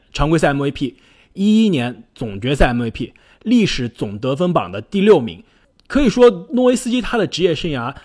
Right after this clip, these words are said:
二十一年全部奉献给了达拉斯，也可以说是所有N B A历史上球员中最忠诚也最受人尊敬的一位球员之一了。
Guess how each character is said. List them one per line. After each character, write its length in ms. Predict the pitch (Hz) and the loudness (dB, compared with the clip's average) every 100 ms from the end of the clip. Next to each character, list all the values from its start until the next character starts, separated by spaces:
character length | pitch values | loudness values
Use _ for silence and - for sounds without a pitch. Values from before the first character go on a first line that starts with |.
| _ _ - | _ _ 2
二 200 | 240 208 | 4 6
十 120 | 208 | 2
一 140 | 220 | 0
年 260 | 190 127 131 | 0 -2 -6
全 340 | - - 131 185 | -4 -2 0 2
部 320 | 208 - - | 0 0 -4
奉 220 | - 165 | -2 0
献 180 | 135 135 | 0 -4
给 80 | 110 | -6
了 100 | 95 | -8
达 160 | 110 117 | -8 -6
拉 100 | 135 | -6
斯， 240 | - 143 | -6 -6
也 380 | 143 131 131 107 | -4 -2 -2 -2
可 200 | - 233 | -4 0
以 80 | 170 | 0
说 240 | - 190 | 0 -2
是 240 | - 156 - _ _ _ | 0 -2 -4 _ _ _
所 220 | - - 220 | -6 4 6
有 340 | 220 - - - | 6 0 -8 -4
N 180 | 202 | -2
B 180 | 208 214 | 0 0
A 40 | 214 | 2
历 180 | 220 | 2
史 140 | 139 123 | 0 -4
上 180 | 131 127 | -6 -4
球 200 | - 147 | -2 -2
员 120 | 147 | 0
中 260 | 156 160 156 - | -2 -4 -10 -8
最 460 | - 208 123 - - | 4 4 4 -6 -2
忠 260 | 214 220 | 2 2
诚 320 | 208 - 107 117 _ _ | 2 2 2 -8 _ _
也 180 | 165 123 - - | 0 0 -4 -2
最 240 | - 185 | 4 4
受 280 | - 220 156 | 6 4 4
人 200 | 117 135 | 2 0
尊 260 | - 226 214 | 2 4 4
敬 180 | 220 | 2
的 140 | 120 - _ | -2 -6 _
一 80 | 147 | -2
位 100 | 135 | 0
球 160 | - 127 | 0 -2
员 100 | 117 | -2
之 80 | |
一 100 | 123 | -4
了。 120 | 131 | -4